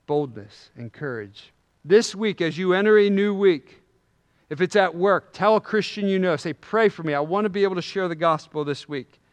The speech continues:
Maybe it's with your extended family. Maybe it's with your immediate family. Maybe it's with your college roommate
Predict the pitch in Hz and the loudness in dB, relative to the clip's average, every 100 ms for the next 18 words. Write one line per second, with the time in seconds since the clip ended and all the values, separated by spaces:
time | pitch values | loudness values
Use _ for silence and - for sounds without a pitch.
0 | _ _ _ _ _ _ _ _ _ _ | _ _ _ _ _ _ _ _ _ _
1 | - 180 220 202 226 214 208 - - 208 | 0 0 2 0 -2 2 0 2 0 2
2 | 202 160 202 185 156 117 101 _ _ _ | 2 -2 -4 -2 -4 -8 -12 _ _ _
3 | 135 151 175 214 214 226 214 220 208 160 | -8 -8 -6 -8 -2 2 2 2 0 -4
4 | - 135 117 110 104 - 165 214 214 214 | -6 -8 -8 -10 -14 -6 -2 -2 -2 -6
5 | 202 - 196 202 170 156 196 185 147 | -6 -4 -2 -2 -4 -4 -2 -2 -4